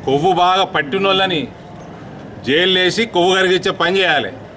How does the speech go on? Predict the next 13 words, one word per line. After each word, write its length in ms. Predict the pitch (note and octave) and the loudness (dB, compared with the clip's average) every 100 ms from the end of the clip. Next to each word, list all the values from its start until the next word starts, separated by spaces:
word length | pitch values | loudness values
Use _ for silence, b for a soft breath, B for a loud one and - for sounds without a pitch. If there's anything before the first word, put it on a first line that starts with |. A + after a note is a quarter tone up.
| - - - - - - - - - - - - - - - A#2+ | -18 -18 -18 -18 -18 -18 -18 -18 -20 -20 -18 -18 -18 -18 -8 -2
ఈ 60 | |
రాజకీయ 600 | B2+ C3+ E3 F#3 F#3 F#3+ | 0 2 4 2 2 0
వ్యవస్థలకు 680 | F#3+ D#3+ F3+ F#3 G3 F#3+ E3+ | 2 2 2 0 0 0 0
వెళ్ళి 200 | F3 G3 | 0 0
తెలంగాణలో 560 | G3 E3+ F3+ F#3 F#3 F#3+ | 0 0 0 0 0 0
తీసి 260 | - F3+ | 0 0
బయటపడేయాలి 520 | F3 E3+ G3 G3 G3 F#3 | 0 0 2 2 2 2
వీళ్ళందరినీ. 520 | E3 D#3+ F3 D#3 A#2 - - - - - - - | 2 0 0 -2 -6 -14 -20 -20 -20 -20 -16 -6
పని 200 | A2 A#2 | -2 0
చేస్తారు, 600 | B2 B2 - G#2+ G#2 D3 A#2 | 0 -2 -4 -4 -4 -6 -6
పని 180 | A2 G#2 | -8 -6
చెయ్యరు 460 | A2 A#2+ A#2+ G2+ A#2+ B2 | -4 0 0 -2 -6 -6
ప్రభుత్వాలు, 600 | G#2 A2+ A2 A2+ G#2 | -6 -8 -6 -4 -4